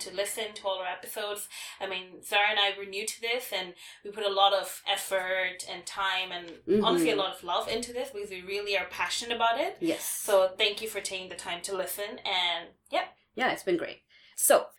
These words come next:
Speaker 2: just wanted to let all the new listeners out there know that we are available on Apple Podcasts, Spotify, Podbean,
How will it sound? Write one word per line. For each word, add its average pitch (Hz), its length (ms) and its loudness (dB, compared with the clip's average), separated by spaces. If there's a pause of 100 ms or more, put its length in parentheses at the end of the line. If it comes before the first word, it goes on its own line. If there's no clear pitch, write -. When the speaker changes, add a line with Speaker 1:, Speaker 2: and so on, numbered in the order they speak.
Speaker 2:
just - 120 -8
wanted 180 180 2
to 180 80 -4
let 170 120 2
all 170 120 4
the 170 80 4
new 220 200 8
listeners 170 400 4
out 147 220 0
there 160 300 0 (240)
know 170 300 6
that 165 220 2
we 165 100 0
are 165 120 2
available 160 340 0
on 143 160 -2
Apple 151 260 -4
Podcasts, 160 680 -4
Spotify, 170 520 -4 (360)
Podbean, 175 500 2